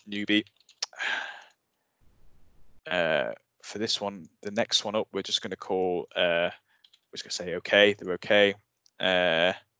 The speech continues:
uh, super proficient. People don't say super enough these days.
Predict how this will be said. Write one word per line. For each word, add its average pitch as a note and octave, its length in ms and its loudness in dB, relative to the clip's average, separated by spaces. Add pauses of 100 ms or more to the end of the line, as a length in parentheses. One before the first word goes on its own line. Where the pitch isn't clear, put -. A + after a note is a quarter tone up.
(2500)
uh, E2 360 -4
super - 500 0
proficient. - 680 0 (1500)
People A2+ 200 -12
don't F2+ 120 -6
say - 140 -4
super - 340 -8
enough F#2 220 -16
these F#2+ 180 -8
days. G#2 380 -2